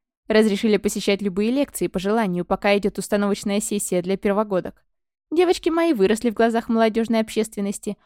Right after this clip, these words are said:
особенно Маринка. На Аську пока посматривали с ожиданием.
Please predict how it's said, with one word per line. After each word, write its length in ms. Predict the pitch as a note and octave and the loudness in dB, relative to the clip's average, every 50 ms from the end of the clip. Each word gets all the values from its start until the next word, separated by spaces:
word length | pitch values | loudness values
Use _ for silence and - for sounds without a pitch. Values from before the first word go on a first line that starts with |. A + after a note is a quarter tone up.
| _ _ _ | _ _ _
особенно 420 | - E4 - A3+ F#3 F#3+ F#3+ F#3+ | -2 0 2 2 2 4 4 4
Маринка. 560 | F#3+ G#3+ B3 C4+ B3+ G3 G#3 - - F#3+ - - _ _ _ _ _ _ - | 4 4 2 2 2 -2 -2 -4 -8 -14 -14 -14 _ _ _ _ _ _ -4
На 220 | F4+ F4 F4+ F#4 | 0 0 2 2
Аську 220 | G4 - - - C4 | 0 -2 -4 -2 0
пока 240 | C#4+ B3 - B3 | 0 2 2 2
посматривали 600 | A#3+ C4+ C4+ - G3+ F#3+ F#3+ F#3+ G#3 G#3 G3 A3 | 2 2 0 2 2 0 2 2 0 0 0 0
с 120 | A3+ - A#3 | 0 0 -2
ожиданием. 640 | G3+ A3 G#3+ E3+ F#3 F3 F3 F3 F3 F3 F3 G3+ | -2 -2 -2 -2 -4 -4 -4 -4 -6 -6 -8 -12